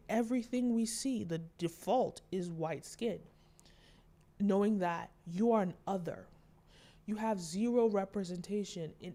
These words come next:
every facet of society. Now, I'm talking about a time when there was zero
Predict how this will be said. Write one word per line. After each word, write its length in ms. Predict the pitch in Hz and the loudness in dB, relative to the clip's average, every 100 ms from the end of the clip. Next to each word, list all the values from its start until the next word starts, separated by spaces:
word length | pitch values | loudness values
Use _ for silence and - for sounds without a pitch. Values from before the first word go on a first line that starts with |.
| - | -8
every 280 | 185 180 | -6 -6
facet 500 | 185 165 160 156 147 | -6 -8 -10 -10 -10
of 180 | - 151 | -8 -10
society. 440 | - - 175 160 180 | -10 -10 -8 -8 -6
Now, 240 | 180 175 - - - - - - | -2 -2 -4 -16 -20 -20 -20 -10
I'm 160 | - 269 | -4 0
talking 320 | 269 226 226 | 4 4 4
about 400 | 185 170 165 151 - | 2 2 0 -2 -8
a 80 | 139 | -12
time 360 | - 170 160 | -4 0 0
when 240 | 160 160 170 | -2 -4 -4
there 120 | 160 | -4
was 160 | 156 156 | -4 -2
zero 480 | 170 220 180 151 | 4 6 6 2